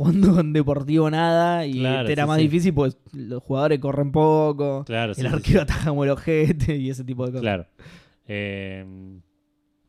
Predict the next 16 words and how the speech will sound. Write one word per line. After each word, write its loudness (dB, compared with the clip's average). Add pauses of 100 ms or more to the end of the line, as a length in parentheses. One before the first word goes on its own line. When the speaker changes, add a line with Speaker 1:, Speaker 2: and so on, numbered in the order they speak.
(140)
Speaker 2:
<clears throat> -14
pero -10
sí, -10
solemos, -10 (100)
suelo -6
tratar -10
de, -12
de, -16
de -8
buscar -10
esas -12
cosas. -8 (680)
Eh, -4 (320)
¿tenía -6
alguna -6
respuesta -8